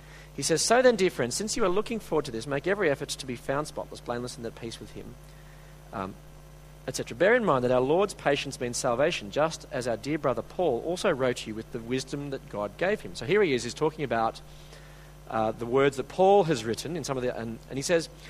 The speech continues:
"He writes the same way in all his letters, speaking in them of these matters. His letters contain some things that are hard to understand, which ignorant and unstable people distort,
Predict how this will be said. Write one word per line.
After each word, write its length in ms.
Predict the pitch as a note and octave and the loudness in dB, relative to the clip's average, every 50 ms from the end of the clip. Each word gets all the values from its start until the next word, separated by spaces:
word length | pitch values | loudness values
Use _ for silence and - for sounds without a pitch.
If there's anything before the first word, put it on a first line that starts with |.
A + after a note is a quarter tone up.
| - - - - - | -18 -18 -18 -12 -2
"He 100 | - E3+ | 2 4
writes 260 | F#3+ B3 D4 E4 - | 6 6 6 4 2
the 80 | - F#3+ | 0 0
same 360 | - - G#3+ G3+ A#3 B3 A3+ | 2 4 4 4 4 4 4
way 260 | F#3+ D#3+ C3+ C3 B2+ | 4 4 4 4 4
in 80 | B2+ C3 | 4 4
all 160 | D#3 G3+ A#3+ | 4 4 4
his 180 | A3+ G3 D3 C#3 | 4 2 0 0
letters, 300 | A#2 A2 G#2 A2 A#2 - | -2 -2 -2 -4 -6 -8
speaking 420 | - - E3+ F#3 - G#3+ G#3+ G3 - - - | -2 -2 -2 -2 0 -4 -6 -8 -10 -6 -4
in 180 | F#3 G#3+ G#3+ | -4 -2 0
them 220 | D#3 A#2+ A2 A2+ B2 - | -2 -2 -2 -4 -4 -6
of 140 | B2+ A2 | -4 -2
these 160 | B2 A#2 A2 B2 | -2 -4 -2 0
matters. 460 | D3+ F3+ G3+ - - - - - - - - - - - - - - - - | -2 -2 -2 -4 -8 -12 -12 -14 -14 -18 -20 -20 -20 -20 -20 -18 -18 -10 -8
His 120 | C#3+ C3+ | -4 0
letters 240 | D#3+ G3 G#3+ B3 - | 2 2 2 2 0
contain 340 | - G#3 F3 D3 C3 B2 B2+ | -2 -2 -2 0 0 0 0
some 240 | - F3 F#3+ A3 G#3 | 0 0 -2 -2 -2
things 280 | - C3+ A#2 A2+ A2 | -4 -4 -4 -4 -4
that 100 | A#2+ A#2 | -2 0
are 140 | A2+ A2+ G#2+ | 0 0 0
hard 380 | - - - F3+ G3 A3 A#3 A3 | -2 0 2 4 6 6 6 4
to 240 | - - A3 F#3+ | 0 0 2 4
understand, 760 | F#3+ F#3 E3 E3 - - - - A2+ G#2 - - D3+ F#3 F#3+ - - - - - - - - - - - | 4 4 2 -2 -4 -6 -4 -2 -4 -4 -4 -8 -8 -10 -10 -12 -16 -18 -20 -20 -20 -20 -20 -20 -14 -6
which 180 | - C3+ - - | -6 -6 -6 -4
ignorant 340 | D3+ D#3+ E3+ F#3 F#3 G3 G3+ | -6 -4 -2 -2 -2 -2 -2
and 160 | G3 D3 C3+ | -4 -2 0
unstable 420 | C3+ C#3 C#3+ C3+ - D3+ D#3+ F3+ - | 0 0 0 2 2 2 2 2 2
people 220 | - A#2 G#2 A2+ | -2 -6 -6 -6
distort, 580 | A2 A#2 A#2 - - - A3+ A#3 C3+ - - | -8 -8 -8 -8 -2 0 0 2 2 0 -4